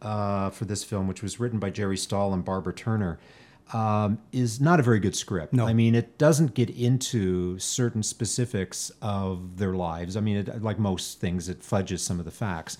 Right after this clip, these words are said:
Speaker 2: Like her being a writer before she even met him, and
Speaker 1: Yeah,
Speaker 2: a successful writer for
Speaker 1: exactly.
Speaker 2: that. It never
Speaker 1: But, but it also has that kind of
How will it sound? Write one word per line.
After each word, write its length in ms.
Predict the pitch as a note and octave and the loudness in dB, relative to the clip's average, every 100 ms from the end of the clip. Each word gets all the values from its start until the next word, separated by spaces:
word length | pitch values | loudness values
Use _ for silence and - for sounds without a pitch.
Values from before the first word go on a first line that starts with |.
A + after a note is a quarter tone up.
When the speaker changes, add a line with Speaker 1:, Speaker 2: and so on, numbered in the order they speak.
| - | 0
Speaker 2:
Like 160 | C#3 C3+ | 2 2
her 260 | C3+ B2+ | 2 2
being 260 | A#2 D3 C3+ | 4 6 8
a 80 | A#2+ | 8
writer 240 | C3+ C3 | 6 8
before 320 | B2+ - C3+ | 6 4 2
she 160 | - B2+ | 4 2
even 300 | B2+ A#2+ B2 | 4 6 6
met 220 | D#3 - | 6 2
him, 200 | B2+ C#3+ | 0 4
and 140 | C3+ | 8
Speaker 1:
Yeah, 80 | C#3 | 8
Speaker 2:
a 40 | C#3+ | 8
successful 520 | C#3+ - A#3 A2 D3 | 4 8 8 10 10
writer 240 | A#2+ A#2+ | 10 8
for 100 | C3 | 4
Speaker 1:
exactly. 280 | C#3 D#3+ A#2 | 4 4 6
Speaker 2:
that. 20 | |
It 60 | C3 | 8
never 180 | D3+ D3 | 10 8
Speaker 1:
But, 100 | C#3 | 8
but 140 | E3 | 6
it 100 | F3+ | 8
also 300 | A#3+ - G3+ | 8 6 2
has 260 | E3 F3 C#3 | 4 2 2
that 240 | C#3 - | -2 -2
kind 320 | - C#3+ C#3+ | -4 0 2
of 180 | B2 | 2